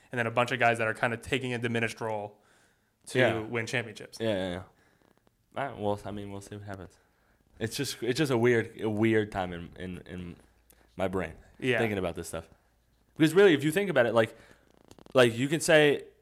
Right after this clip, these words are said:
Speaker 2: like, for example, when they actually put the big three together, like,
Speaker 1: Mm-hmm.
Speaker 2: Chris Bosh. Chris Bosh is still a superstar,
Speaker 1: Yeah.
Speaker 2: right, in skill, in skill level.
Speaker 1: Yeah.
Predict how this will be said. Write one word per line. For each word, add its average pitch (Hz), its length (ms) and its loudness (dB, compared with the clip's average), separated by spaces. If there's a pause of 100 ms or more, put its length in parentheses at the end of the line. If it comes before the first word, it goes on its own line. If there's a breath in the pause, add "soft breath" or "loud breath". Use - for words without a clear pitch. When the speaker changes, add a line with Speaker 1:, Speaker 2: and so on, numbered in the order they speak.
(140)
Speaker 2:
like, 185 180 4
for 185 260 4
example, 160 320 2
when 127 160 0
they 139 120 2
actually 135 400 0
put 123 140 -6
the 113 60 -8
big 110 180 -2
three 101 120 -4
together, 87 320 -8 (180)
like, 95 160 -2
Speaker 1:
Mm-hmm. 147 100 -6 (200)
Speaker 2:
Chris 113 240 -4
Bosh. 92 300 -2 (440 loud breath)
Chris 202 160 6
Bosh 208 220 6
is 160 80 -2
still 180 200 4
a 123 40 4
superstar, 113 640 -2 (260)
Speaker 1:
Yeah. 131 220 -2
Speaker 2:
right, 135 160 8
in 139 140 2
skill, 170 420 0
in 127 180 -4
skill 175 260 -4
level. 95 280 -2
Speaker 1:
Yeah. 202 140 6